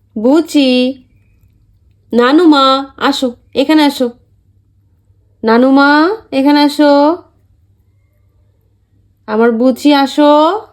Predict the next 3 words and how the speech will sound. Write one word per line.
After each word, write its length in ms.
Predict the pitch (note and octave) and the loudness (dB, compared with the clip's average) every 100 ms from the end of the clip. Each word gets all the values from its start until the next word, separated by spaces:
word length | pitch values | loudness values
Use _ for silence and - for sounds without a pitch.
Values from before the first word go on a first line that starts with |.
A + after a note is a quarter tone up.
| _ _ - | _ _ -6
নানুমা, 800 | A3+ A#3+ C4 C4 C4+ C4+ C#4+ F#4 - _ _ _ _ _ _ _ _ _ _ | -2 2 2 2 2 2 0 -4 -10 _ _ _ _ _ _ _ _ _ _
নাও, 120 | G#3+ F3+ _ _ | -12 -12 _ _
খাও। 140 | - | -20